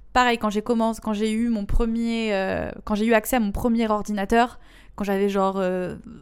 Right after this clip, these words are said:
onze ans, tu vois, onze, douze ans, j'ai commencé à faire des montages. Je faisais des montages sur des petits programmes, euh, je faisais, je prenais des images de moi et ma meilleure amie. Euh, dès qu'il y avait un projet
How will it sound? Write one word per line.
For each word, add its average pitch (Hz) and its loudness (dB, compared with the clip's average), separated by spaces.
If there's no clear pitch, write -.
onze 226 2
ans, 240 4
tu - -6
vois, 202 2
onze, 208 -4
douze 214 0
ans, 247 4
j'ai 220 2
commencé 220 2
à 220 0
faire 202 -4
des 208 0
montages. 208 0
Je - -14
faisais 202 0
des 202 -4
montages 214 -2
sur 185 -12
des 190 -6
petits 208 -8
programmes, 208 -2
euh, 202 -6
je 180 -12
faisais, 202 -6
je - -10
prenais 208 -2
des 202 0
images 214 0
de 196 -6
moi 202 0
et 214 -2
ma 202 -4
meilleure 202 -4
amie. 220 0
Euh, 202 -2
dès 220 0
qu'il 254 2
y 220 2
avait 226 0
un 208 -2
projet 240 -2